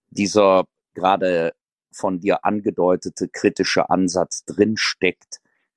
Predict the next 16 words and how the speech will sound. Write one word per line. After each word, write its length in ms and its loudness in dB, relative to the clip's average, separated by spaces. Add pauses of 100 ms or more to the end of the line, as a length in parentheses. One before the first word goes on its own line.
(400)
Ich 220 -12
bin 320 4 (600)
absolut 640 0
der 100 4
Meinung, 640 0 (600)
dass 260 -4
viele 440 0
Berufsfelder 1120 0 (640)
in 220 4
unseren 680 2
westlichen 720 0
Demokratien 1120 0 (640)
unter 300 4
ökonomischen 880 2
Aspekten 720 0
nicht 340 0